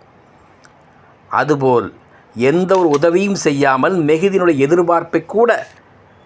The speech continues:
இல்லாமல் செய்யக்கூடிய முயற்சி எடுக்கக்கூடிய வஹாபிகளாக இருந்தாலும் சரி, இந்த அறிஞர்களும் கூட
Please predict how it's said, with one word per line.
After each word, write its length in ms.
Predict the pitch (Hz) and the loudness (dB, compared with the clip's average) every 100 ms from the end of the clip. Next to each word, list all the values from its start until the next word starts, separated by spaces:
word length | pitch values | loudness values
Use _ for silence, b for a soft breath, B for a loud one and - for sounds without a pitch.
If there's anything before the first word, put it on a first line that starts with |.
| - | -6
இல்லாமல் 520 | 143 185 202 202 180 | -2 0 0 0 0
செய்யக்கூடிய 300 | 180 170 147 | 2 2 0
முயற்சி 200 | 151 143 | -4 -4
எடுக்கக்கூடிய 320 | 143 135 139 | -6 -2 0
வஹாபிகளாக 520 | 123 117 156 143 139 123 | 0 0 -2 0 0 0
இருந்தாலும் 500 | 120 113 110 107 110 | -4 -2 -2 -2 -4
சரி, 180 | 175 | -6
இந்த 240 | 151 160 165 | -4 -4 -2
அறிஞர்களும் 580 | 139 135 131 120 117 98 | -2 -2 -2 -2 -6 -8
கூட 260 | - 101 | -4 -2